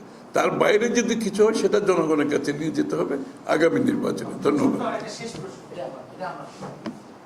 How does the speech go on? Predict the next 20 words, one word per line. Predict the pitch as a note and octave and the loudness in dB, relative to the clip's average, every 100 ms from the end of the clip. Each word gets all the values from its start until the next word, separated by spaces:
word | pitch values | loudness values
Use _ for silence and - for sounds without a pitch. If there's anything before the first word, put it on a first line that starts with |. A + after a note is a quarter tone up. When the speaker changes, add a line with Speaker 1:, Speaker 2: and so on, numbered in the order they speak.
| - | -20
Speaker 2:
ছোট | G3 G#3 G#3+ | -16 -14 -14
একটা | G3+ - | -14 -14
শেষ | - | -14
প্রশ্ন | G#3 G3+ G3+ | -12 -14 -14
হচ্ছে | G3 A3 A3 | -14 -14 -14
যে, | - - - - - - - - - - - - - - | -14 -16 -20 -20 -20 -20 -20 -20 -20 -20 -20 -20 -20 -16
বিগত | E3 G3 G3 F#3+ | -12 -10 -10 -10
যে | G3 | -10
তিনটা | G3+ G3 F#3+ F3+ | -12 -12 -12 -12
নির্বাচন | E3+ E3 E3 D#3 | -12 -14 -14 -16
হয়েছে, | D3 - - | -16 -18 -16
কেমন | - D#3 D#3+ | -14 -14 -14
নির্বাচন | E3 E3+ F3 D3+ | -16 -16 -16 -16
হয়েছে | D3+ - - | -18 -18 -18
সেটা | - - - | -18 -18 -18
সবাই | - C3 C3 | -16 -16 -14
জানে, | B2 - | -16 -18
এটা | - - B2 | -18 -20 -20
না | A#2+ | -20
বলতে। | A2+ - | -18 -20